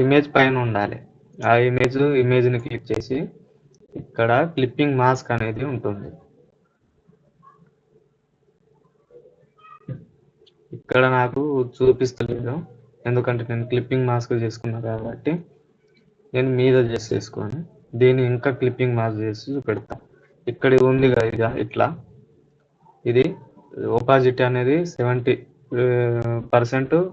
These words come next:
ఒపాసిటీ అనేది ఇచ్చుకున్నా కానీ హండ్రెడ్ పర్సెంట్ ఈ విధంగా ఉస్-, ఉంటుంది. నేనేం చేసిన ఒపాసిటీ అనేది డెబ్బై,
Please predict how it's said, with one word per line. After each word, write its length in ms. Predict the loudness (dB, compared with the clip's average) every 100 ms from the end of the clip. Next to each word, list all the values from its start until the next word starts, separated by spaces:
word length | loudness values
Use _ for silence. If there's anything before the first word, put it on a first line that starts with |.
| -8
ఒపాసిటీ 420 | 0 0 0 -2 -2
అనేది 220 | 0 0 -2
ఇచ్చుకున్నా 400 | -4 -6 -6 -4
కానీ 180 | -4 -4 -6 -14 _ _ _
హండ్రెడ్ 320 | 0 2 0 -2
పర్సెంట్ 360 | -4 -4 -8 -8 0
ఈ 60 | 4
విధంగా 320 | 4 2 2 0
ఉస్-, 120 | -2 -2 -2
ఉంటుంది. 320 | -2 -4 -6 -18 _ _ _ _ -4 0
నేనేం 340 | 2 2 2 2
చేసిన 280 | 0 0 -2 -4 -4 -8
ఒపాసిటీ 480 | -2 0 0 0 -2 -2
అనేది 260 | -2 -2 -2 -6 -20 -20 -20 -20 _ _ _
డెబ్బై, 340 | -2 -2 0